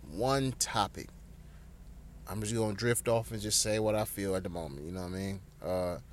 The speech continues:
shout out to all the fellas that got wives. Shout out to y'all that got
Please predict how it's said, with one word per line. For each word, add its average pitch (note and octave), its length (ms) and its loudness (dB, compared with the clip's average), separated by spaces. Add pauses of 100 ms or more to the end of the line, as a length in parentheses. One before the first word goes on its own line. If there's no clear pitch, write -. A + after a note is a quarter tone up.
(300)
shout C#3 280 6
out C3 140 8
to A#2+ 100 2
all B2 120 6
the B2 60 4
fellas A#2+ 380 2
that A2 100 2
got G2 200 4
wives. G2+ 520 2 (1700)
Shout A2+ 240 2
out A2+ 120 4
to G#2+ 80 0
y'all G#2+ 160 6
that G#2 100 2
got G#2 200 4